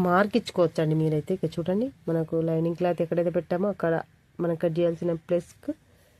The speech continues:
గల్లకు గల్ల, చంక డౌన్, చంక డౌన్‌కి ఈ విధంగా మార్క్ అయితే ఇచ్చుకోవచ్చండి. మీకైతే, ఆ, పర్ఫెక్ట్‌గా ఇంకా అద్దంగా ఉం-, మంచిగా చక్కగా ఉంటది. నేనైతే ఇక్కడ భుజం కుట్టు కోసం కార్డ్స్ పెట్టాను కదా, దాని సూటికి ఒక గీత,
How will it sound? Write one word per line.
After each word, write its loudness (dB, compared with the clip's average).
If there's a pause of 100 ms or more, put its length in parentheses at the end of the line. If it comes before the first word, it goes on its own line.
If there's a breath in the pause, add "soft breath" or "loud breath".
(360 soft breath)
గల్లకు -2
గల్ల, 2 (320)
చంక 0
డౌన్, 2 (120)
చంక -4
డౌన్‌కి 0 (180)
ఈ 2
విధంగా 0 (100)
మార్క్ -2
అయితే -4
ఇచ్చుకోవచ్చండి. -2
మీకైతే, -2 (180)
ఆ, 2 (680 loud breath)
పర్ఫెక్ట్‌గా 0
ఇంకా 0 (100)
అద్దంగా 2
ఉం-, -2 (220)
మంచిగా 0
చక్కగా 0
ఉంటది. -2 (1200 soft breath)
నేనైతే -2
ఇక్కడ 0 (140)
భుజం 4 (120)
కుట్టు 0 (100)
కోసం 4 (1000)
కార్డ్స్ 2
పెట్టాను 2
కదా, 4
దాని 4
సూటికి 0
ఒక 2
గీత, 0